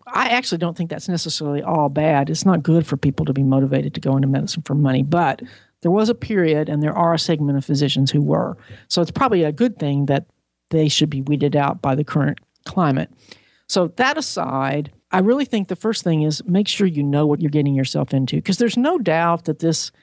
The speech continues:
every profession is different than you think it will be, but there's no doubt that it is an expensive proposition to become a physician.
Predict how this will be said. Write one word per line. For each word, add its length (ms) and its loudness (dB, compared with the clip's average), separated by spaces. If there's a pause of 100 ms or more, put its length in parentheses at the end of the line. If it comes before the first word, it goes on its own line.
(300)
every 220 2
profession 460 -2
is 140 0
different 400 -6
than 140 0
you 160 2
think 280 2
it 120 -6
will 120 -4
be, 400 -6 (380)
but 140 2
there's 240 0
no 180 2
doubt 440 -2
that 260 -4
it 120 -2
is 180 -2
an 100 2
expensive 640 -2
proposition 800 0 (140)
to 80 -6
become 320 0
a 20 0
physician. 640 -2